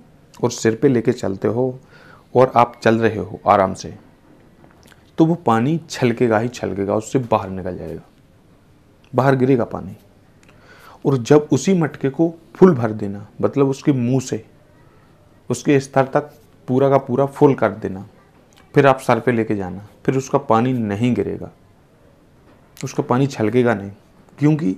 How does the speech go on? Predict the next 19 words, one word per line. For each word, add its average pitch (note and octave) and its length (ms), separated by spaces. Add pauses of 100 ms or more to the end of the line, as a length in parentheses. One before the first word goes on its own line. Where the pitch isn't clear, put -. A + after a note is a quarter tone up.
उसमें C#3 280
मूवमेंट B2+ 520
नहीं A2+ 220
होंगे। F#2 320 (400)
डिसिप्लिन A#2+ 800 (1000)
मतलब F3 420 (520)
मैनेज D3 420
करके A#2+ 380 (280)
चलना, G#2+ 460 (800)
कोई D#3+ 120
भी D#3 140
काम B2 240
करते A#2 200
हो D3 60
उसको C#3+ 220
मैनेज, B2+ 500 (1300)
प्रॉपर C3+ 360
मैनेज B2 360
करके, - 320